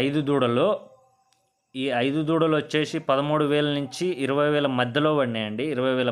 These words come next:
మధ్యలో. చూడండి క్వాలిటీలు అయితే ఎలా ఉన్నాయో, నేను ఇప్పించిన ఇవి దూడలు. చూడండి ఫ్రెండ్స్, తీసుకొని అక్కడ కట్టేసామండి దూడలు అయితే. అవైతే మనం ఇప్పించినవి దూడలు. మీకు ఎవరికన్నా అలాంటి క్వాలిటీలు కావాలంటే చూడండి, ఇవన్నీ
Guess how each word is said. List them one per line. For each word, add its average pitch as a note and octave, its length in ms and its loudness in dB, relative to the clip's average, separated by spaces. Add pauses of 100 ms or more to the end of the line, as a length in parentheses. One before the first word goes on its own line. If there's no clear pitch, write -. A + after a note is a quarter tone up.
మధ్యలో. A2 280 -4 (120)
చూడండి B2 340 -4 (120)
క్వాలిటీలు C3 420 0
అయితే C3 200 -4
ఎలా A#2 180 2
ఉన్నాయో, A2+ 300 -4
నేను B2+ 220 -2
ఇప్పించిన A#2+ 360 -8 (140)
ఇవి A2 140 -4 (160)
దూడలు. A2 340 -2 (880)
చూడండి D3 300 0
ఫ్రెండ్స్, E3 280 -2 (840)
తీసుకొని D3+ 400 0
అక్కడ C3+ 220 -4
కట్టేసామండి B2 680 0 (160)
దూడలు B2+ 300 2
అయితే. A2 200 0 (720)
అవైతే A#2+ 260 -2 (120)
మనం C3 240 2
ఇప్పించినవి C3 500 -4 (140)
దూడలు. C3 380 2 (840)
మీకు B2 320 -4
ఎవరికన్నా C#3 460 0
అలాంటి B2+ 260 0 (100)
క్వాలిటీలు B2+ 440 0
కావాలంటే B2 400 0 (120)
చూడండి, A#2+ 420 -2 (300)
ఇవన్నీ C3 400 -4